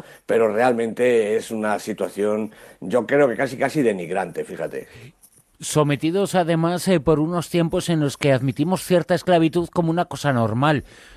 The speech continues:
Speaker 1: Efectivamente.
Speaker 2: Como, bueno, pues, eh, lo manda el guión, o lo mandan las cosas, la situación, que va, que
Speaker 1: Eso
Speaker 2: va.
Speaker 1: es, eso es.
Speaker 2: Precisamente estamos en un tiempo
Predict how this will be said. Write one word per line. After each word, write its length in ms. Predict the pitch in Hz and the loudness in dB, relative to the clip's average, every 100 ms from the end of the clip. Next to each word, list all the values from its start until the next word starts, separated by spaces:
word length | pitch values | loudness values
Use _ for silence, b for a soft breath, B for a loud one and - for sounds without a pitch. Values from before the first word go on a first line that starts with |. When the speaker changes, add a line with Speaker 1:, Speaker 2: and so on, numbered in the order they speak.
| B | B
Speaker 1:
Efectivamente. 880 | - 139 135 190 131 101 120 90 87 - | 2 4 2 2 2 2 -2 -4 -6 -4
Speaker 2:
Como, 460 | 131 135 139 135 | -2 2 4 4
bueno, 280 | 110 196 208 | 4 2 2
pues, 320 | - 135 120 | -2 -4 0
eh, 140 | 139 117 | 0 2
lo 100 | 117 | 0
manda 260 | 131 120 | 0 0
el 60 | 120 | 0
guión, 680 | 123 160 170 165 170 170 | 2 4 4 6 4 4
o 140 | 147 131 | 2 4
lo 160 | 123 | 2
mandan 320 | 120 123 120 120 | 0 -2 -2 -2
las 160 | 120 | -4
cosas, 320 | - 156 156 | -2 -2 0
la 100 | 139 | 2
situación, 640 | 135 131 127 113 147 190 - | 0 0 0 0 2 2 2
que 240 | - 175 | 0 0
va, 220 | 147 127 | 2 0
que 100 | 147 | 0
Speaker 1:
Eso 60 | 131 | 2
Speaker 2:
va. 100 | 135 | 4
Speaker 1:
es, 40 | 147 | 2
eso 80 | 101 | 0
es. 40 | |
Speaker 2:
Precisamente 640 | 117 143 143 165 170 151 127 | -2 0 -2 0 0 -2 -4
estamos 340 | 147 143 151 | -4 -4 -2
en 60 | 156 | -2
un 120 | 143 | 0
tiempo 380 | 127 165 139 170 | 2 2 2 -2